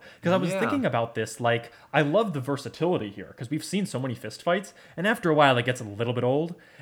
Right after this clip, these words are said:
Speaker 1: And here you have a sword fight, how about that? And I love how Colonel Bonet hides right behind.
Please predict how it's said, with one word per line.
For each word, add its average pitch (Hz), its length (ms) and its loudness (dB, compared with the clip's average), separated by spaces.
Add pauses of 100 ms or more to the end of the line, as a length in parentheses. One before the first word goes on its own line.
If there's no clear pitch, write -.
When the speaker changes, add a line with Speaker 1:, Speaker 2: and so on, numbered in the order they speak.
Speaker 1:
And 123 200 0
here 175 260 2
you 143 120 2
have 123 140 -2
a 107 40 -8
sword 139 300 -2
fight, 117 160 -6
how 127 80 2
about 113 160 -2
that? 127 160 2
And 117 60 -6
I - 20 -4
love 143 240 2
how 127 100 0
Colonel 135 300 -6
Bonet 117 340 0 (260)
hides 135 300 4
right 139 160 2
behind. 120 460 -2